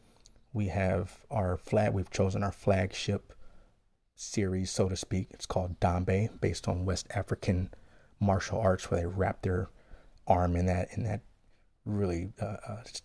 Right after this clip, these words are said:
tough and sturdy wrap and cord, and they just slug it out, mostly with one hand, but, uh, really there's very few rules except for the first one to get knocked down is, is, uh, that's a round. It's called a kill,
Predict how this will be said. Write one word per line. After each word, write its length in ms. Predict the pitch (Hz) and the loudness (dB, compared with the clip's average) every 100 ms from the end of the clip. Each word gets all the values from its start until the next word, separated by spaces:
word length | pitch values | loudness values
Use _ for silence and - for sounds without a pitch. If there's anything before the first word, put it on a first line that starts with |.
| _ | _
tough 240 | - 101 | 2 2
and 100 | - | 0
sturdy 440 | - - 98 92 92 95 101 | -4 2 2 2 0 -2 2
wrap 300 | 95 92 104 | 2 2 -2
and 120 | 95 | -6
cord, 460 | - 104 92 95 - - - - _ | 2 4 4 2 -4 -20 -20 -20 _
and 160 | 107 110 | -2 4
they 140 | 120 | 4
just 220 | 98 - | 4 0
slug 480 | - - - 135 104 | 0 0 6 6 8
it 100 | 98 | 6
out, 340 | 95 95 - - - - - | 6 6 6 0 -10 -10 0
mostly 360 | 113 110 - | 4 6 4
with 220 | 98 95 | 2 2
one 220 | 104 101 90 | 4 4 4
hand, 340 | 95 92 92 | 2 2 2
but, 220 | 95 - - - - - - - | 0 -2 -6 -20 -20 -20 -14 -8
uh, 80 | 123 | -4
really 300 | 104 110 95 | 2 4 4
there's 200 | 95 90 | 2 0
very 260 | - 104 92 | 0 2 2
few 220 | - 104 | 2 2
rules 340 | 95 107 98 | 4 4 4
except 340 | 87 - 104 - | 0 0 -2 0
for 180 | 110 92 - - - - | -2 0 -2 -8 -20 -6
the 180 | 208 190 | -4 8
first 260 | 165 - 113 | 8 10 8
one 160 | 113 | 8
to 140 | 107 - - - - | 8 4 -6 -16 -10
get 160 | - 110 | 2 4
knocked 260 | 98 101 - | 4 0 4
down 360 | 120 104 95 | 4 4 4
is, 220 | 98 - - | 0 -4 -4
is, 400 | 98 95 - - - - - - | -4 -4 -8 -14 -20 -20 -18 -10
uh, 200 | 113 107 | -6 -4
that's 200 | - - | -4 -2
a 60 | |
round. 420 | 92 110 117 90 98 | 2 6 6 4 -2
It's 100 | - | 0
called 220 | - 101 | 2 2
a 40 | |
kill, 460 | - - 139 95 117 | 2 6 6 6 0